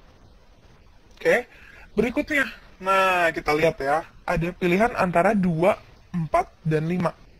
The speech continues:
Nomor lima ada kata lastly. Oh, artinya apa?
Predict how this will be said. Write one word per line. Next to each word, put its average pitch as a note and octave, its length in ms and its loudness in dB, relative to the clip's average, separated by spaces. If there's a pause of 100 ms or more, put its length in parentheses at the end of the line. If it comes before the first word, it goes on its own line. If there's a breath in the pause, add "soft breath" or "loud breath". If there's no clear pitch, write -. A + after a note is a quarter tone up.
(360)
Nomor D3+ 240 -4
lima A#3+ 400 0
ada D3 240 -6
kata E3+ 240 0
lastly. A3 560 0 (560 soft breath)
Oh, D3 1040 0
artinya A3 480 2
apa? D#3+ 320 8